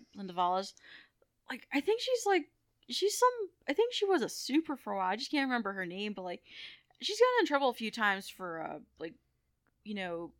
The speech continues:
Speaker 2: she's been accused of inciting riots. I'm not, hon-, honestly, I wouldn't be going unless my friend, if my friend didn't want to, but she wants to, and I just wanna be there with her.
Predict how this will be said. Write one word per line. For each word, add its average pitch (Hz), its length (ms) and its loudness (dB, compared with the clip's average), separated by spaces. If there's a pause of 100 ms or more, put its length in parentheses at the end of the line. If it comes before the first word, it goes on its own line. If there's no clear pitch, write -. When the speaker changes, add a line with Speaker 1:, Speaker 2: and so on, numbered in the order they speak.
(100)
Speaker 2:
she's 277 300 -2
been 294 100 0
accused 214 360 -8
of 165 60 -12 (200)
inciting 170 380 -6
riots. 156 500 -6
I'm 180 100 -4
not, 190 340 2
hon-, 175 180 -2 (100)
honestly, 185 420 -6
I 175 140 0
wouldn't 170 200 -6
be 170 100 -4
going 165 380 -6 (120)
unless 170 260 -10
my 165 100 -6
friend, 160 440 -4 (420)
if 180 100 -14
my 165 120 -2
friend 165 240 -6
didn't 156 200 -10
want 156 220 -8
to, 170 160 -12
but 170 140 -18
she - 140 -12
wants 160 320 -12
to, 156 200 -12
and 156 80 -12
I 147 80 -12
just - 180 -14
wanna 160 120 -14
be 156 120 -12
there - 120 -12
with 156 120 -8
her. 160 180 -8